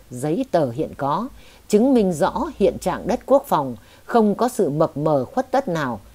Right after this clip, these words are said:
Hiện trạng đất sân bay Miếu Môn không có thay đổi, không chuyển dịch mốc giới theo đo đạc của cơ quan chuyên môn, không có việc tăng hay giảm diện tích đất sân bay Miếu Môn và xã Đồng Tâm. Thứ hai,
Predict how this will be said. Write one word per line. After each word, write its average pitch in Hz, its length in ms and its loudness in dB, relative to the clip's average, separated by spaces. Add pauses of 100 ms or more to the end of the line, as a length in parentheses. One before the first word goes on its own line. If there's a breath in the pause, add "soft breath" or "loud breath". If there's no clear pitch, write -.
(280 soft breath)
Hiện 190 240 2
trạng 160 320 -2
đất 262 180 2
sân 196 240 0
bay 190 160 6
Miếu 180 200 2
Môn 190 320 2 (120)
không 180 280 0
có 202 100 -4
thay 190 200 0
đổi, 156 300 2 (300 soft breath)
không 226 280 4
chuyển 139 240 2
dịch 143 180 -2
mốc 208 260 0
giới 185 360 4
theo 196 180 0
đo 180 160 4
đạc 147 200 -2 (100)
của 151 240 0
cơ 180 180 0
quan 180 180 0
chuyên 175 240 -2
môn, 175 180 2 (460 soft breath)
không 214 240 4
có 196 280 2
việc 190 340 2
tăng 190 260 0 (140)
hay 185 280 -2
giảm 135 300 -4
diện 131 280 -2
tích 294 260 0
đất 277 200 2
sân 180 240 -2
bay 175 180 0
Miếu 170 180 2
Môn 190 300 4 (180)
và 139 320 -8
xã - 260 -6
Đồng 170 220 0
Tâm. 156 260 -4 (840 soft breath)
Thứ 214 120 4
hai, 185 380 -4